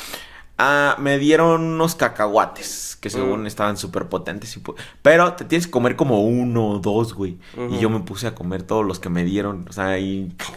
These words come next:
Speaker 1: tenía hambre. Entonces, este,
Speaker 2: Te duró
Speaker 1: neta,
Speaker 2: cuatro días, güey.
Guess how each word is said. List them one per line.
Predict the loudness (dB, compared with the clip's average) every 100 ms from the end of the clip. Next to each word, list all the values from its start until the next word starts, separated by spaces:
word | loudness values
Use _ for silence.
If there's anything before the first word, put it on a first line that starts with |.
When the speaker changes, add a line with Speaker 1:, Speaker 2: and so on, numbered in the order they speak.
| -8
Speaker 1:
tenía | -2 2 4
hambre. | 2 -2 -14 -20 -20 -20 -20 -2
Entonces, | 0 0 0
este, | -2 0 0 0 -2 -8 -20 -20 -20 -20 -20 -20 -20 -20 -20 -20 -20 -20 -4
Speaker 2:
Te |
duró | 2 6
Speaker 1:
neta, | 6 6 6
Speaker 2:
cuatro | 6 4 2
días, | 2 4 4 4
güey. | 4